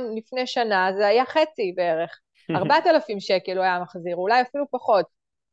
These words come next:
Speaker 1: אז הסביבת ריבית, פתאום אתה אומר, "רגע, אולי לא כדאי לי בכלל לעשות את הגרייס הזה, אני אתאמץ, אני אחזיר קרן וריבית, עוד שלושת אלפים שקל", ו-, ואין מה לעשות, כי כשאתה לוקח גרייס,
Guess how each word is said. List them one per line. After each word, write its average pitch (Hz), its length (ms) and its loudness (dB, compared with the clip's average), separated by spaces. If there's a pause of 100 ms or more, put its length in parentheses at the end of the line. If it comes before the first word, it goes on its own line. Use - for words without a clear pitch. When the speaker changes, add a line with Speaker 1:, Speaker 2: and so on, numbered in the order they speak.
(360)
Speaker 1:
אז 214 180 -2
הסביבת 220 500 0
ריבית, 269 240 -2 (320)
פתאום 269 260 0
אתה 269 120 0
אומר, 269 160 2
"רגע, 277 160 2
אולי 190 220 4
לא 240 120 6
כדאי 262 260 2
לי 311 100 0
בכלל 226 300 -2
לעשות 175 260 -4
את - 60 -8
הגרייס 180 360 -4
הזה, 170 160 -4
אני 185 220 -4
אתאמץ, 262 420 2 (360)
אני 247 180 2
אחזיר 240 340 -2
קרן 240 300 2
וריבית, 208 500 -2 (380)
עוד 240 260 2
שלושת 247 340 -2
אלפים 220 380 -2
שקל", 208 580 0 (640)
ו-, 220 500 2
ואין 240 180 -2
מה 311 80 0
לעשות, 269 480 -2
כי 185 280 -6 (380)
כשאתה 214 280 2
לוקח 254 320 4 (100)
גרייס, 269 460 0